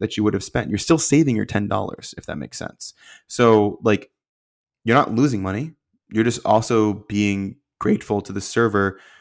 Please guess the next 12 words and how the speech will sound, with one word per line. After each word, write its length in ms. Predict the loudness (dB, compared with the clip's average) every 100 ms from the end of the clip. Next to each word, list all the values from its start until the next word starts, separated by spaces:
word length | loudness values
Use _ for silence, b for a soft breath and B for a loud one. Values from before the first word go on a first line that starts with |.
| B
for 460 | -2 4 4 2 -4 _ _ -8
giving 240 | 2 2 4
you 80 | 0
the 100 | -2
service 560 | -2 0 0 -2 -6 -12 _ _
relative 680 | -6 0 4 4 2 0 -2
to 180 | -2 -4
the 80 | -4
food 280 | -4 -4 -2
that 200 | -4 -4
you 80 |
brought 440 | -6 -4 -2 -2